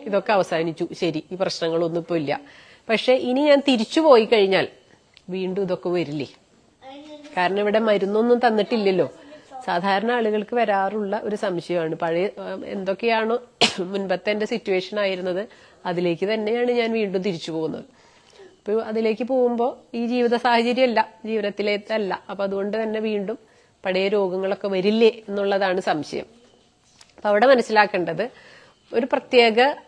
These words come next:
ജീവിത സാഹചര്യം മാറി എന്നുള്ളത് മാത്രമല്ല ഇവിടെ സംഭവിച്ചത്, ഇവിടെ ഒരു ചികിത്സ കൂടി ശരീരത്തിൽ നടന്നു. അപ്പൊ നമുക്ക് ഇപ്പൊ ഇവിടെ വേറെ മരുന്നുകളോ കാര്യങ്ങളോ ഒന്നുമില്ല, ഇങ്ങനെ ഒരു ലൈഫ് സ്റ്റൈൽ നമ്മൾ വീട്ടിൽ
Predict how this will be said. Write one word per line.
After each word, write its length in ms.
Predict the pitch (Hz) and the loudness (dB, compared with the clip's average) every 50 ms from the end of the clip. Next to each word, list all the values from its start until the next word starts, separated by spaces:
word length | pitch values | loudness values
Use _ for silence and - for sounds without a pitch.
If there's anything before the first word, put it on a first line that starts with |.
| _ _ - - | _ _ -12 -8
ജീവിത 300 | 202 214 214 208 208 233 | -6 -4 -2 -2 -2 -2
സാഹചര്യം 640 | 220 233 214 202 202 202 185 208 202 190 233 247 254 | 2 2 4 4 4 2 2 2 2 4 4 2 2
മാറി 380 | 240 226 214 208 202 208 226 - - 208 | 4 4 4 4 4 2 0 -4 -4 -8
എന്നുള്ളത് 400 | 202 202 196 196 190 190 190 214 | -6 -4 -2 0 0 2 2 2
മാത്രമല്ല 720 | 220 202 175 165 - - 180 185 196 175 156 156 165 165 | 2 2 0 0 0 0 0 2 2 0 0 0 -2 -2
ഇവിടെ 220 | 170 175 175 170 - | -2 0 -2 -2 0
സംഭവിച്ചത്, 540 | - 170 160 151 147 139 - - 147 143 - - _ _ - _ _ _ _ _ - - - - _ _ - | -2 -4 -2 -2 -4 -6 -6 -8 -10 -10 -10 -16 _ _ -20 _ _ _ _ _ -20 -20 -20 -20 _ _ -8
ഇവിടെ 160 | 247 240 269 302 | -4 -2 -2 -2
ഒരു 80 | 302 302 | -2 -4
ചികിത്സ 540 | - - 269 220 202 240 240 240 - - | -2 -2 0 2 2 2 2 2 2 2
കൂടി 300 | 330 320 311 285 254 262 | 4 4 4 4 4 4
ശരീരത്തിൽ 500 | 240 262 226 208 202 180 185 185 - 190 196 | 6 6 6 6 4 0 0 0 0 0 2
നടന്നു. 380 | 202 190 160 147 135 190 - - _ _ _ _ _ | 2 2 2 0 -2 -4 -6 -12 _ _ _ _ _
അപ്പൊ 160 | _ _ - 233 | _ _ -8 -6
നമുക്ക് 360 | 233 220 220 214 - 240 226 226 269 - - | -4 -4 -4 -4 -4 -2 -2 -2 -2 -4 -8
ഇപ്പൊ 160 | 214 - 233 | -10 -8 -6
ഇവിടെ 240 | 214 208 208 196 214 214 | -2 0 0 2 2 2
വേറെ 260 | 208 202 190 185 190 | 4 4 2 2 2
മരുന്നുകളോ 520 | 202 196 185 190 180 185 175 185 180 185 185 | 2 0 0 0 0 0 0 2 2 2 2
കാര്യങ്ങളോ 460 | 190 180 180 175 165 165 175 170 175 | 2 2 0 0 0 -2 -2 -2 -2
ഒന്നുമില്ല, 300 | 170 170 165 165 160 165 | -2 -2 -2 -2 -2 -4
ഇങ്ങനെ 320 | 170 - 190 196 196 202 214 | -4 -4 -4 -4 -2 0 0
ഒരു 120 | 214 214 208 | 2 4 4
ലൈഫ് 240 | 214 202 175 170 - | 4 4 2 2 -2
സ്റ്റൈൽ 240 | - - 180 180 185 | -4 -4 -2 -2 0
നമ്മൾ 240 | 190 180 175 180 180 | -2 -2 -2 -2 -2
വീട്ടിൽ 380 | 190 190 190 190 180 - 226 233 | -2 -2 -4 -4 -2 0 0 0